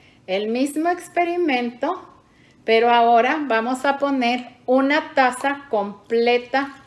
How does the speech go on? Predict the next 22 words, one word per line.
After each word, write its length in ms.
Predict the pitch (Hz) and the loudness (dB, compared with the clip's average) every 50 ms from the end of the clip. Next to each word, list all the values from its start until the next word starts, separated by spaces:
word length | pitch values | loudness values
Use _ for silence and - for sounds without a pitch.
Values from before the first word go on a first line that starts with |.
| - - | -20 -18
de 280 | 190 175 165 151 143 131 | -12 -6 -4 -2 -2 -2
agua. 360 | 117 110 110 110 - 110 - - - _ _ _ _ _ _ _ _ _ - - _ _ _ _ _ _ _ _ _ _ _ _ _ _ _ - | -4 -6 -10 -14 -18 -20 -20 -20 -20 _ _ _ _ _ _ _ _ _ -20 -20 _ _ _ _ _ _ _ _ _ _ _ _ _ _ _ -16
Una 320 | 160 175 185 196 202 - | -12 -8 -6 -6 -6 -4
taza, 260 | - 214 208 - 240 233 | -2 -4 -2 0 2 2
tenemos 460 | - - 190 185 185 202 214 214 233 | 2 2 0 -2 -6 -8 -8 -8 -8
una 180 | 220 226 233 | -8 -6 -4
taza 360 | 233 240 262 254 - 285 277 285 | -2 -2 -2 -2 -4 -6 -6 -4
completa 500 | 294 294 285 285 269 247 247 - 269 285 | -4 -4 -4 -4 -4 -4 -4 -4 -4 -2
de 140 | 294 294 | -2 -2
agua 360 | 254 214 202 208 247 254 262 262 | -4 -4 -6 -6 -6 -6 -6 -6
aquí. 500 | 254 254 - 196 185 214 320 349 - - - _ _ _ _ _ _ _ _ _ _ _ _ _ _ _ _ | -8 -8 -10 -12 -10 -10 -12 -14 -14 -18 -20 _ _ _ _ _ _ _ _ _ _ _ _ _ _ _ _
Quiero 320 | - 160 160 156 175 175 | -16 -12 -10 -10 -10 -10
que 100 | - 202 | -10 -8
lo 120 | 208 220 262 | -8 -8 -8
observen. 640 | 254 - - 196 185 180 175 208 233 302 330 320 - - - - - - _ _ - _ - - - - - - - - - - - | -8 -8 -8 -8 -6 -6 -6 -8 -8 -8 -8 -10 -14 -20 -20 -20 -20 -20 _ _ -20 _ -20 -20 -20 -20 -20 -20 -20 -20 -20 -20 -16
La 80 | 156 160 | -12 -10
voy 140 | 160 160 156 | -8 -6 -6
a 100 | 170 185 | -6 -6
poner 460 | - 226 233 240 240 220 - 311 320 - - - - - - - - - - - - - - - - - - - - - - - - - - - - | -4 -6 -6 -4 -4 -6 -6 -8 -10 -12 -16 -20 -20 -20 -20 -20 -20 -20 -20 -20 -20 -20 -20 -20 -20 -20 -20 -20 -20 -20 -20 -20 -20 -20 -20 -20 -16
en 200 | 185 185 185 180 | -14 -12 -10 -8
este 600 | 175 180 185 - - - 220 240 262 262 - - - - _ _ _ _ _ _ _ _ - - - - - - - | -8 -8 -10 -10 -10 -6 -4 -4 -4 -6 -10 -14 -20 -20 _ _ _ _ _ _ _ _ -10 -10 -10 -12 -14 -16 -10
recipiente. 1000 | 208 220 220 - 294 311 - - 262 226 196 190 190 190 - 233 285 349 339 | -8 -8 -8 -6 -8 -8 -8 -8 -8 -6 -6 -6 -8 -10 -6 -6 -6 -6 -6